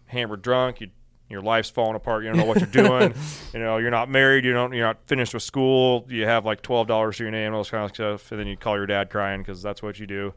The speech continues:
Speaker 2: Yeah.
Speaker 1: Guilty.
Speaker 2: <laughs>
Speaker 1: Uh, I guess the, the biggest thing I'm gonna say is if,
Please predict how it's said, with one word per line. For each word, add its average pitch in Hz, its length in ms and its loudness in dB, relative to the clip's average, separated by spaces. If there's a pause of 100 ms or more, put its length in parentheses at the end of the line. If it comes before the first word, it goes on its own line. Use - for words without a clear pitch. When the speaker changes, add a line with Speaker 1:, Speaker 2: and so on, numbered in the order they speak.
(220)
Speaker 2:
Yeah. 113 160 -8 (320)
Speaker 1:
Guilty. 101 440 -4
Speaker 2:
<laughs> - 40 -20 (540)
Speaker 1:
Uh, 120 420 6 (720)
I 180 80 -2
guess 190 220 2
the, 165 160 2
the 143 120 -2
biggest 160 300 0
thing 147 160 2
I'm 160 60 0
gonna 160 100 0
say 170 220 0
is 143 240 -2 (420)
if, - 240 -6